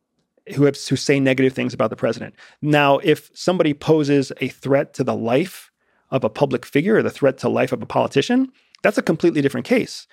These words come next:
which means the standards of evidence are much higher for them to arrest that person. So unless you create a secret police force,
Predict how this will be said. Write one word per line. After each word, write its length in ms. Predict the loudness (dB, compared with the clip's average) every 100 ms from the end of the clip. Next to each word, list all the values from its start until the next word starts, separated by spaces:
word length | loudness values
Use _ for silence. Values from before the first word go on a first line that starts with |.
| _ _
which 180 | -4 2
means 200 | 2 2
the 80 | -2
standards 340 | -2 0 0
of 100 | 2
evidence 360 | 2 2 -2 -2
are 100 | -2
much 200 | -2 -2
higher 340 | 0 2 0
for 120 | -2
them 140 | -6 -6
to 140 | -6
arrest 240 | -4 -6 -6
that 160 | -6
person. 340 | -4 -4 -8 -20 _ -20 _
So 240 | 0 2
unless 320 | 2 2 2
you 80 | 0
create 360 | -2 2 2 2
a 100 | -4
secret 560 | -6 0 0 2 -2 2
police 320 | 2 2 0
force, 560 | 2 2 2 -2 -18